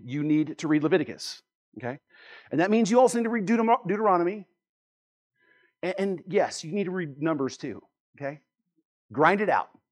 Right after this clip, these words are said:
okay? It's, it's also important. It's all important. It's all good. It's all God's law. And it, because it reflects his holy character. But the truth is, there's something more specific we need to understand.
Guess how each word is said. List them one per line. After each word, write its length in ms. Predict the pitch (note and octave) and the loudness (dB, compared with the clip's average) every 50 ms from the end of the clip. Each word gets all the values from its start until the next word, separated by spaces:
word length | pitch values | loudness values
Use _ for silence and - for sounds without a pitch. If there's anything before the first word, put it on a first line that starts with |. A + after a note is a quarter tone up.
| _ - | _ -12
okay? 240 | A2+ C#3+ D3+ D#3+ - _ _ _ _ _ _ _ _ _ _ _ _ _ _ _ _ _ _ _ _ _ _ _ _ _ _ _ _ _ _ _ _ _ _ | -10 -8 -8 -8 -12 _ _ _ _ _ _ _ _ _ _ _ _ _ _ _ _ _ _ _ _ _ _ _ _ _ _ _ _ _ _ _ _ _ _
It's, 260 | - F#3+ - - - - _ | 2 2 2 0 -6 -10 _
it's 180 | - G#3+ D#3+ - | -4 2 10 10
also 320 | B3+ D4+ D4+ - - D#4+ | 10 10 10 8 6 6
important. 640 | A#3+ - - G3 G3 G3 D#3 D#3+ F#3 F#3 - - - - _ _ _ _ _ _ _ _ _ _ _ | 4 6 8 8 8 8 6 2 -2 -4 -6 -8 -12 -18 _ _ _ _ _ _ _ _ _ _ _
It's 160 | - F#3+ - - - - | -4 -4 -4 -4 -2 6
all 260 | - A3+ C4 C4 B3+ | 10 12 12 12 12
important. 400 | A3+ G3 C3 F#3 G#3 G#3 F3 F#3+ | 10 6 4 4 4 4 4 2
It's 140 | F3+ - - - | -2 -2 -4 2
all 240 | - G#3+ A#3+ B3+ A#3+ | 10 12 12 12 12
good. 240 | E3 E3+ F#3 F3 F3 | 12 8 4 4 4
It's 160 | D3 C3 - | 2 -2 -4
all 260 | - - G#3+ A#3 B3+ | 2 8 10 12 12
God's 300 | G3 A3 G3+ F#3 E3+ B2+ | 12 12 12 12 10 8
law. 300 | C#3+ C#3+ C#3+ C#3 C#3 C#3 - - - - - - _ _ _ _ _ _ _ _ _ _ _ _ _ _ _ _ _ | 6 8 10 10 8 8 4 -4 -14 -20 -20 -20 _ _ _ _ _ _ _ _ _ _ _ _ _ _ _ _ _
And 100 | D#3 D3+ | -6 -4
it, 40 | D3 | -4
because 240 | C#3+ D#3+ - F3 D3 | -2 0 0 0 0
it 80 | D3+ D#3+ | 0 -2
reflects 440 | D#3+ - - - G#3 G3+ - - | -4 -4 -2 2 2 2 2 2
his 160 | - E3 C#3+ - | -4 -8 -10 -8
holy 260 | - E3 F3+ E3+ D#3+ | -8 -4 -2 -2 -2
character. 560 | - - C3+ A2 G#2 - - - - - - _ _ _ _ _ _ _ _ _ _ _ _ _ _ _ _ _ _ _ _ _ | -2 -4 -6 -6 -6 -8 -12 -18 -20 -20 -20 _ _ _ _ _ _ _ _ _ _ _ _ _ _ _ _ _ _ _ _ _
But 100 | D#3+ C3+ | -6 -6
the 80 | E3 | -6
truth 320 | B2 - - A#3+ B3+ - - | -6 -2 0 0 0 2 2
is, 420 | F#3 D3+ C3+ B2+ A#2+ - - - _ _ _ _ _ _ _ _ _ _ _ _ _ | 2 2 2 0 -4 -8 -10 -10 _ _ _ _ _ _ _ _ _ _ _ _ _
there's 120 | F3 D#3 | -2 2
something 380 | - G3+ F#3 G3+ G3 F3+ E3+ E3+ | 2 2 4 4 2 2 2 2
more 340 | E3+ F3+ G3+ A3+ A#3+ A#3+ G3+ | 4 6 8 8 8 8 6
specific 440 | - - E3 - - D3 - C3+ G#2+ | 4 -2 -6 -4 -4 -4 -4 -4 -6
we 100 | A#2+ B2 | -4 -4
need 80 | A#2 G#2 | -2 -2
to 80 | G#2+ | -2
understand. 540 | G2+ G2 G2+ - - - G2+ E2+ D#2 E2 | -4 -4 -6 -8 -10 -12 -12 -12 -14 -16